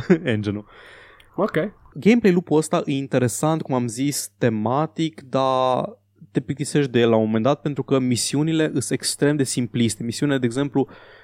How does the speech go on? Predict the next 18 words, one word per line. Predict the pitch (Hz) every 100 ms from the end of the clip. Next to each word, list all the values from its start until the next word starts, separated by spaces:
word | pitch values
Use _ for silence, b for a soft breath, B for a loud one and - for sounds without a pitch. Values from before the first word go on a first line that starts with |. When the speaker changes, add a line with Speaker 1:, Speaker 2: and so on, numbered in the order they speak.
| b
Speaker 1:
du-te, | 135 175 151
fă-mi | - 160 160
rost | 139 151 - - 123
de, | 123 123 123 120 120
fă-mi | 147 139
rost | 135 127 -
de | 123 120
codurile | - 135 127 120 117 113 113 113 110 107 107 107
nu | 117
știu | - -
care, | - 107 101 98 - -
de | 110
la | 104 104 101 104
codurile | - 117 113
nu |
știu | - -
care | 120 110 104
pentru | 117 101 113 104 104